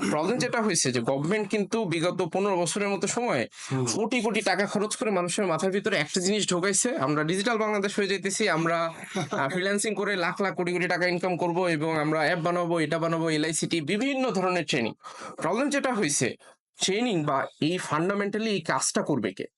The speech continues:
Speaker 1: টিচারদেরকে বা টিচারদেরকে যে ব্যাপার হচ্ছে, একটা ইউনিভার্সিটির দুইটাই থাকা উচিত হয়তোবা। কিছু মানুষ অবশ্যই সায়েন্টিস্ট হবে এবং তারা কিন্তু রিসার্চের জন্য, এবং টিচারদের কিন্তু একটা কমন টেন্ডেন্সি হইতেছে, যেই ছেলেটা রিসার্চ করতে চায়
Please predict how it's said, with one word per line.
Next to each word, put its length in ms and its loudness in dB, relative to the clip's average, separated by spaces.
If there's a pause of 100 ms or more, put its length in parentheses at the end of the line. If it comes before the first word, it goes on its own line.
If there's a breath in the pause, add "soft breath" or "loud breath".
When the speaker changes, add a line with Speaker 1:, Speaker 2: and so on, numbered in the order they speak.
Speaker 1:
টিচারদেরকে 680 0
বা 140 -2
টিচারদেরকে 600 -2
যে 240 -2 (600 loud breath)
ব্যাপার 260 0
হচ্ছে, 220 2
একটা 200 0
ইউনিভার্সিটির 580 0
দুইটাই 320 2
থাকা 260 0
উচিত 280 -2
হয়তোবা। 320 -4 (480 soft breath)
কিছু 200 2
মানুষ 240 2
অবশ্যই 420 2
সায়েন্টিস্ট 500 0
হবে 120 0 (420 loud breath)
এবং 220 2
তারা 180 0
কিন্তু 200 2
রিসার্চের 460 2
জন্য, 160 0
এবং 180 0 (320 loud breath)
টিচারদের 400 2
কিন্তু 220 0
একটা 400 0
কমন 240 2
টেন্ডেন্সি 400 0
হইতেছে, 340 0
যেই 200 2
ছেলেটা 340 0
রিসার্চ 340 0
করতে 260 -2
চায় 180 -2